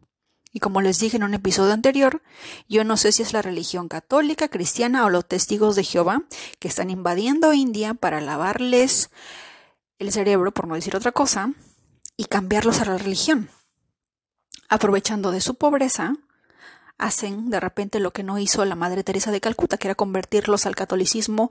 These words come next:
o al cristianismo. ¿Verdad? Y ahora sí lo están haciendo. Por un puñado de arroz, por una bolsa de arroz, por un polo, para pagarles sus deudas, para hacerles creer que, mm,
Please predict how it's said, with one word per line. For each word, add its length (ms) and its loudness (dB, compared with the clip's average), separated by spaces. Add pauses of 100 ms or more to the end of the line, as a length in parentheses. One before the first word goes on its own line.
(200)
o 120 2
al 80 -2
cristianismo. 720 -2 (2250)
¿Verdad? 320 0 (1500)
Y 100 0
ahora 200 2
sí 140 0
lo 60 0
están 200 -4
haciendo. 420 -2 (520)
Por 140 4
un 80 0
puñado 400 -2
de 80 0
arroz, 320 2
por 160 0
una 160 -4
bolsa 320 -2
de 80 0
arroz, 320 0
por 180 -4
un 140 -6
polo, 460 2 (920)
para 220 0
pagarles 340 0
sus 220 -4
deudas, 400 4
para 160 0
hacerles 400 -2
creer 320 -4
que, 260 -4
mm, 160 -12